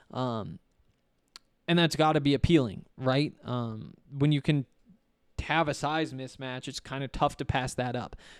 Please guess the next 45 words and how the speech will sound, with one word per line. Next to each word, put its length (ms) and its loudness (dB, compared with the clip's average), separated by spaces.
Um, 360 -10
and 120 -2
there's 160 12
a 40 6
chance 300 4
that 60 6
he 60 6
starts 320 8
right 120 8
out 120 6
the 80 -4
gate. 320 -2
We'll, 180 0
we'll 180 2
just 260 -2
see. 300 -6
Um, 720 -4
K 180 6
J 180 8
Simpson, 600 2
he's 200 2
another 280 6
one 240 4
who 240 4
I 80 4
think 240 -2
is 100 0
going 220 2
to 40 -2
have 160 -2
a 60 -2
huge 380 0
role 260 10
this 240 10
year. 240 6
I 80 -4
just 220 8
don't 160 8
know 160 6
if 80 0
it's 240 -4
whether, 260 -4
if, 220 -4
if 200 -10
it's 200 -12